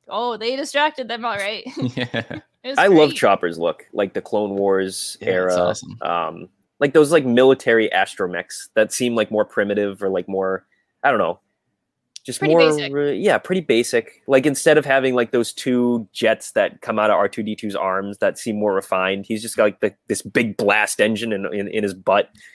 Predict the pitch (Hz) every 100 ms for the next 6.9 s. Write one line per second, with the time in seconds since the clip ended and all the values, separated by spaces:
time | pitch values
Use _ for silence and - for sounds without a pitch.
0 | _ - 107 - 170 110 98 104 - 104
1 | 95 90 95 107 _ _ - 123 - 277
2 | 254 - 226 233 220 220 196 196 208 247
3 | _ _ - 254 302 - 262 - 294 427
4 | 440 294 302 320 302 202 226 226 - 254
5 | 262 262 233 196 214 220 220 - 220 208
6 | 190 131 _ _ _ - 208 208 208